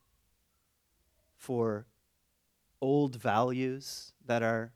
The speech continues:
hard won. There's a time and a place to even conserve. And there's a time and a place to push, and, uh, a time and a place for openness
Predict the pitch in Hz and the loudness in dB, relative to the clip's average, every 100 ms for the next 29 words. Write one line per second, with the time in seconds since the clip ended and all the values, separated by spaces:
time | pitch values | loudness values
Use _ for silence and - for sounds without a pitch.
0 | _ _ - 120 123 123 107 113 120 127 | _ _ -2 2 2 0 -4 -4 -4 -6
1 | 135 131 131 120 - 160 170 165 147 151 | -4 -2 -2 -6 -2 0 0 -2 -4 -4
2 | 151 - 135 135 135 120 - 135 107 - | -4 -4 -10 -6 -6 -8 -10 -8 -6 -4
3 | 123 101 87 - - _ _ _ _ _ | -4 -6 -8 -20 -20 _ _ _ _ _
4 | _ _ _ _ _ _ _ _ _ _ | _ _ _ _ _ _ _ _ _ _
5 | - 139 165 160 151 143 143 135 135 127 | -2 0 2 2 0 -4 -2 -2 -2 -4
6 | - 127 120 - 113 - 151 143 - - | -2 -4 -4 -12 -14 -2 -2 0 -8 -14
7 | - _ _ _ _ _ _ _ _ _ | -18 _ _ _ _ _ _ _ _ _
8 | - 117 113 110 107 107 _ _ _ _ | -6 -4 -4 -4 -8 -12 _ _ _ _
9 | _ _ _ _ _ _ _ _ _ _ | _ _ _ _ _ _ _ _ _ _
10 | - 117 107 - 123 - 147 147 131 - | -12 -10 -8 -6 -6 -2 0 2 0 0
11 | 143 139 - 117 - 143 143 143 139 139 | -2 -2 -6 -8 -2 -2 -2 -4 -4 -4
12 | 139 - - - | -6 -10 -12 -14